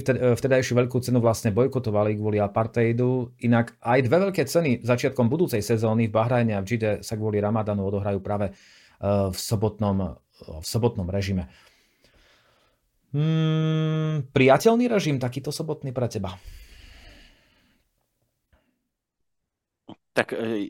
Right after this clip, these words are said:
Speaker 2: jedna věc je, na co je člověk zvyklý, druhá věc je to, že přeci jenom gro, eh, gro diváctva Formule jedna je Evropa, ale, eh, myslím si, že pokud, pokud, eh,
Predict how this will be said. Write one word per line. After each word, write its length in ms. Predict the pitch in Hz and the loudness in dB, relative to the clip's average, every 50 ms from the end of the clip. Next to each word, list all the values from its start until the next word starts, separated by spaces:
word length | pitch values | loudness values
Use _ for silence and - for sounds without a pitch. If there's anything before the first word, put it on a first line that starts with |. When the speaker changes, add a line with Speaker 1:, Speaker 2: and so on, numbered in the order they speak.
| - 107 113 | -8 -6 -4
Speaker 2:
jedna 160 | 120 120 135 | -2 0 0
věc 160 | 131 135 127 | 0 0 -2
je, 100 | - 135 | -4 -4
na 100 | 123 120 | -4 -4
co 140 | - - - | -4 -4 -6
je 60 | 131 | -6
člověk 220 | - - 135 120 95 | -4 -2 -4 -4 -4
zvyklý, 500 | 90 98 92 - 117 123 123 127 131 127 | -4 -8 -8 -6 -4 -4 -4 -2 -4 -4
druhá 240 | 113 113 98 113 110 | -4 -4 -4 -2 -2
věc 220 | 110 113 110 - | -2 -2 -4 -4
je 80 | 120 117 | -6 -6
to, 160 | - - 110 | -6 -6 -8
že 400 | 98 92 107 107 107 107 107 - 101 - | -6 -4 -4 -2 -2 -2 -2 -4 -8 -12
přeci 320 | - - 95 - - 104 | -14 -12 -10 -10 -8 -6
jenom 240 | 104 107 104 101 92 | -6 -6 -6 -6 -6
gro, 480 | 98 95 95 95 98 98 101 95 - | -4 -4 -4 -4 -4 -6 -6 -8 -8
eh, 240 | 101 95 92 90 90 | -8 -8 -8 -8 -8
gro 240 | 85 95 95 95 95 | -8 -6 -4 -4 -4
diváctva 500 | 87 95 92 87 90 87 - - - 101 | -4 -6 -4 -4 -4 -4 -6 -6 -10 -10
Formule 540 | - - - 95 90 90 92 92 92 90 85 | -10 -8 -10 -10 -10 -8 -8 -6 -6 -6 -8
jedna 400 | 85 92 92 92 92 90 90 - | -8 -10 -10 -10 -10 -12 -14 -14
je 400 | - 87 85 85 87 85 85 - _ _ _ | -12 -10 -8 -6 -6 -6 -6 -8 _ _ _
Evropa, 520 | - 92 85 85 87 - - 120 127 143 - _ _ _ _ _ _ _ _ _ _ _ _ _ _ _ _ _ _ _ _ - | -12 -10 -8 -8 -6 -2 -2 -2 -2 -2 -6 _ _ _ _ _ _ _ _ _ _ _ _ _ _ _ _ _ _ _ _ -2
ale, 720 | 110 104 104 104 101 101 101 101 104 104 101 104 104 104 104 98 95 - - _ _ - | 0 2 2 2 2 2 2 2 2 2 0 0 0 -2 -6 -10 -14 -18 -20 _ _ -18
eh, 560 | 95 92 104 104 101 98 101 101 104 104 104 104 - - - _ _ _ _ _ _ - | -16 -14 -12 -12 -10 -10 -10 -10 -12 -12 -12 -14 -18 -20 -20 _ _ _ _ _ _ -20
myslím 220 | - - - - | -20 -20 -18 -16
si, 120 | - - 113 | -14 -12 -10
že 100 | 104 110 | -10 -12
pokud, 400 | - _ - - - - 120 - - - _ - - - - _ _ _ | -12 _ -18 -16 -12 -12 -12 -12 -14 -20 _ -20 -20 -20 -20 _ _ _
pokud, 360 | - 98 - - - 110 104 _ _ - - | -16 -16 -16 -14 -12 -12 -12 _ _ -10 -8
eh, 720 | 110 110 107 107 107 107 107 107 104 104 107 107 101 110 | -6 -6 -6 -6 -6 -6 -6 -6 -6 -6 -6 -8 -8 -10